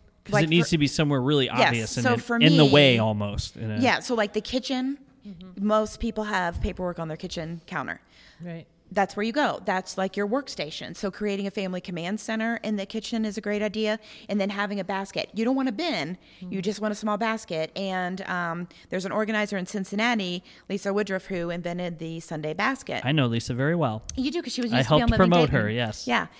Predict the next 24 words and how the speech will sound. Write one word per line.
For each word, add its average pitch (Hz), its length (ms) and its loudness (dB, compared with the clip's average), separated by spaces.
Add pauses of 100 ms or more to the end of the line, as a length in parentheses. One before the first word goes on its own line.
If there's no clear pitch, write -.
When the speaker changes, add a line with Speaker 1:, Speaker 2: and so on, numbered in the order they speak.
(240)
Speaker 2:
So 220 720 4
her 208 120 -2
Sunday 240 300 2
basket 214 400 0
is 175 140 -2
a 180 40 -2
great 180 520 -2
idea, 180 580 0
because 190 300 -4
then 196 120 0
that's 196 180 -2
something 185 420 -4 (260)
you 196 180 -2
go 180 220 2
through, 170 640 -4 (300)
um, 160 360 -2
on 190 160 -2
a 233 60 -4
Sunday, 165 520 -6
whatever 170 280 -2
day 170 140 -4
you 190 160 -2
Speaker 3:
Mm-hmm. 185 120 0
Speaker 2:
pick, 151 300 -2